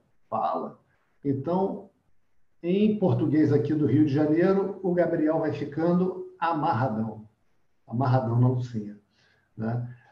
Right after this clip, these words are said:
Até que um dia o Gabriel vai e vai no trabalho da Lucinha.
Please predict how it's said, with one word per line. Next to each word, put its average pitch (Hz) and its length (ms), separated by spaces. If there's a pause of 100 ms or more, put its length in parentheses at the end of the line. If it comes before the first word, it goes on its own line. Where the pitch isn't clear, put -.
Até 208 300
que 190 640 (240)
um 190 160
dia 202 680
o 165 100
Gabriel 147 480
vai 151 460 (100)
e 147 760
vai 143 160
no 170 100
trabalho 160 400
da 160 60
Lucinha. 113 500